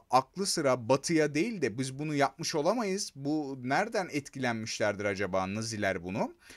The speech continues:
Hitler bunu nereden etkilenmiştir? Atatürk'ten etkilenmiş olabilir." deyip Atatürk'ün Nazilerin ve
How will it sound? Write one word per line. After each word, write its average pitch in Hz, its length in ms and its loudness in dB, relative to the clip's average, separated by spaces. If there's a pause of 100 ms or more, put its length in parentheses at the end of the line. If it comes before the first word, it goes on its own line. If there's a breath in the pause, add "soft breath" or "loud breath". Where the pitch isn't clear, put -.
(200 loud breath)
Hitler 147 380 2
bunu 143 220 -4
nereden 180 340 -2
etkilenmiştir? 110 1000 -4 (600 soft breath)
Atatürk'ten 240 520 -2
etkilenmiş 233 580 -4
olabilir." 214 580 0
deyip 151 340 -4 (520 soft breath)
Atatürk'ün 170 920 -4
Nazilerin 160 920 -2
ve 139 340 2